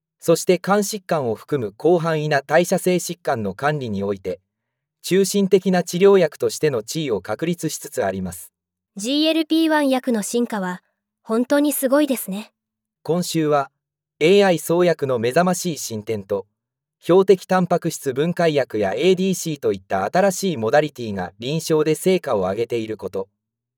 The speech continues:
Speaker 1: そして血液脳関門を超えるディーディーエス技術や、ジーエルピーワン薬の適用拡大と経口化など、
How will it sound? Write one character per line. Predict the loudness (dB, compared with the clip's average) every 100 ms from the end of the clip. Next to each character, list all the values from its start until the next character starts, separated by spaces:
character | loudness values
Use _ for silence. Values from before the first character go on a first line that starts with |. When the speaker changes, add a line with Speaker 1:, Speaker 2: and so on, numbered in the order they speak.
| _ _ _
Speaker 1:
そ | 2 2
し | 2
て | -2 0
血 | -2 2 4
液 | 4 4
脳 | 2 2
関 | 2 2 0
門 | -2 -4
を |
超 | -2 0
え | 2
る | -2
デ | -2
ィ | -4
ー | -2
デ |
ィ | 0 0
ー |
エ |
ス | -2 -4
技 | -6
術 | -8 -6
や、 | -8 -8 _ _ _ _ _ -8
ジ | -2
ー | 2 2
エ |
ル | 2
ピ | 0 0
ー | 2
ワ | 2
ン | 0
薬 | -2 -4
の | -4
適 | -4 -2 0
用 | 0 0
拡 | -4 -2
大 | 0 0
と | -2 -6
経 | -2 0
口 | 0 -2
化 | -2
な | -6
ど、 | -8